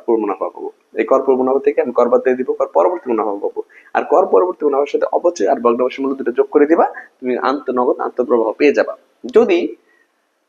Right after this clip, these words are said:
অবচয় দেওয়া নাই, শুধু কর পূর্ব মুনাফা দেওয়া আছে, ধরো এই উপর অংশটা নাই, শুধু কর পূর্ব মুনাফা দেওয়া আছে, তাহলে কি করবো আমরা? শুধু কর বাদ দিব, কর বাদ দিয়ে কর পরবর্তী মুনাফা বের করবো।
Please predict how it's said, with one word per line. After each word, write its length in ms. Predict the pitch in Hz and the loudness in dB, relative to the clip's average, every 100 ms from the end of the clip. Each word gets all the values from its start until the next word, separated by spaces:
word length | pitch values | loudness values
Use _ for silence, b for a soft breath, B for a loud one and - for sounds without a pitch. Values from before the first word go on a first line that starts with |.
| - | 0
অবচয় 360 | 190 240 240 127 | 2 2 0 2
দেওয়া 200 | 151 139 | 4 4
নাই, 140 | 147 233 | 0 -4
শুধু 220 | 165 147 | -6 -4
কর 220 | 180 175 170 | -2 0 0
পূর্ব 200 | 156 139 | -2 -2
মুনাফা 280 | 127 123 | -2 -4
দেওয়া 180 | 123 123 | 0 0
আছে, 180 | 139 - | 0 0
ধরো 180 | 131 127 | 2 4
এই 140 | 143 | 4
উপর 180 | 139 131 | 4 4
অংশটা 320 | 117 117 110 | 2 0 -4
নাই, 140 | 98 - _ | -4 -10 _
শুধু 200 | - 113 | -4 -2
কর 220 | 113 135 | 4 4
পূর্ব 140 | 135 127 | 4 2
মুনাফা 160 | 127 | 4
দেওয়া 140 | 127 151 | 4 4
আছে, 160 | - | 2
তাহলে 160 | 247 285 | -2 -2
কি 140 | 240 | -2
করবো 220 | 226 220 208 | 0 2 2
আমরা? 220 | 190 202 | 0 -4
শুধু 200 | - 147 | -4 -2
কর 160 | 147 151 | 2 2
বাদ 160 | 143 131 | 2 0
দিব, 140 | 104 | -2
কর 180 | 135 143 | 0 0
বাদ 100 | 165 | 0
দিয়ে 120 | 170 | -2
কর 160 | 156 151 | -4 0
পরবর্তী 300 | 147 147 143 | 0 0 -4
মুনাফা 240 | 143 151 | -2 -2
বের 140 | 151 | -2
করবো। 320 | 156 180 302 | -2 0 0